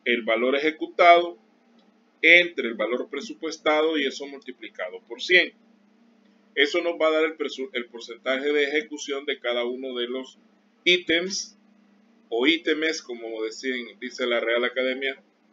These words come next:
ítems que se desglosan dentro del presupuesto. Esta fórmula la vamos a aplicar en esta ilustración.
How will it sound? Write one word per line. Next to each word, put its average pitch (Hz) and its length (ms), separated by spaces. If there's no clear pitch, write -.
ítems 143 680
que 123 300
se - 220
desglosan 117 480
dentro 101 320
del - 80
presupuesto. - 380
Esta 160 300
fórmula 190 640
la 120 120
vamos 139 180
a 151 60
aplicar 151 360
en 151 100
esta 151 240
ilustración. 151 840